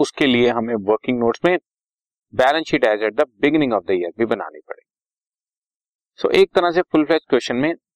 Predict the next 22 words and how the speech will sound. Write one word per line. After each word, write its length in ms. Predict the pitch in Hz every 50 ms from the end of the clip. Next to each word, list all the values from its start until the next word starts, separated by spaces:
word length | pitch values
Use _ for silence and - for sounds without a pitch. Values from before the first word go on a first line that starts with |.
| _ _ _ _
नंबर 340 | - 113 127 123 120 127 123
वन 220 | 120 131 131 135 127
मुझे 180 | 120 117 131 - -
इनकम 340 | 120 117 110 - 127 123 123
एंड 80 | 120
एक्सपेंडिचर 380 | 120 - - 117 113 104 127 117
अकाउंट 220 | 117 123 127 123
बनाना 300 | 127 123 123 123 123 127
पड़ेगा, 380 | 113 131 131 131 131 139 156 - - -
नंबर 240 | 113 113 110 110 107 -
टू 100 | - 113 - -
क्लोजिंग 420 | 113 110 107 107 104 113 110 101
बैलेंस 240 | 98 101 107 110 113
शीट 120 | - 104 104
बनानी 320 | 101 92 90 87 90 87 -
पड़ेगी 220 | - - - - - _ _ _ _ _ _ _ _ _ _ _ _ -
और 140 | 139 139 127 113
वर्किंग 320 | 151 165 - - 233 233
नोट 260 | 233 208 180 165 - -
में 80 | 110 92 - _ _ _ _ _ _ -
ओपनिंग 460 | 147 147 143 - - 127 131 120 104 90
बैलेंस 240 | 98 90 87 87